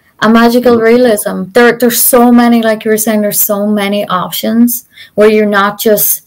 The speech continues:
Speaker 1: "Oh, it's horror," so everybody's expecting it to be, "Ah," you know?
Speaker 2: Yeah.
Speaker 1: I didn't scream myself to sleep. That wasn't
Speaker 2: Yeah.
Speaker 1: horror. So,
Speaker 2: <laughs>
Speaker 1: you know, it's nice to have the big options, and it makes it so much
Speaker 2: Mm-hmm.
Speaker 1: easier for everybody else to stomach it, you know? So.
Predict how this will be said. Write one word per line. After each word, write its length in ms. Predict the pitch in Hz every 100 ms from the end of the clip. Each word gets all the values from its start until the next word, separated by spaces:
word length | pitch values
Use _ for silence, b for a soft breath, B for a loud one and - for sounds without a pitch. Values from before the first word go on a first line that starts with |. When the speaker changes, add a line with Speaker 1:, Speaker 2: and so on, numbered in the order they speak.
| _
Speaker 1:
"Oh, 120 | 208
it's 140 | 208 -
horror," 400 | 214 202 196 180
so 180 | - 202
everybody's 480 | 190 202 196 190
expecting 540 | 190 185 - 185 190 196
it 160 | 190
to 100 | 190
be, 180 | 190 208
"Ah," 120 | 262 - - _ 427 494 392 415 _ B B B -
you 140 | 220
know? 220 | 202 202 202 202
Speaker 2:
Yeah. 140 | 117 98 B -
Speaker 1:
I 160 | 349 453
didn't 240 | 480 381
scream 380 | - - 453 415
myself 480 | 381 359 330 349 359
to 60 | 320
sleep. 460 | - 381 359 -
That 180 | 330 349
wasn't 340 | 359 330 320 311
Speaker 2:
Yeah. 40 |
Speaker 1:
horror. 300 | 311 285 247
So, 260 | 240 240 233
Speaker 2:
<laughs> 280 | 226 156 -
Speaker 1:
you 100 | 254
know, 140 | 254 254 262
it's 160 | -
nice 360 | 285 277 262 -
to 120 | 359
have 400 | 277 233 269 208
the 560 | 294 415 339 - 330 254
big 280 | 220 302 302
options, 720 | 262 311 311 - 370 381 370 B B B
and 100 | 349
it 60 | 349
makes 240 | 349 339
it 80 | 359
so 180 | 359 320
much 160 | 370 -
Speaker 2:
Mm-hmm. 200 | 277 285
Speaker 1:
easier 300 | 311 302 311
for 100 | 285
everybody 480 | 269 262 277 269 247
else 260 | 240 269 277
to 80 | 233
stomach 480 | - 233 233 247 233
it, 220 | 196 -
you 140 | - 202
know? 340 | 190 190 208 208
So. 240 | 160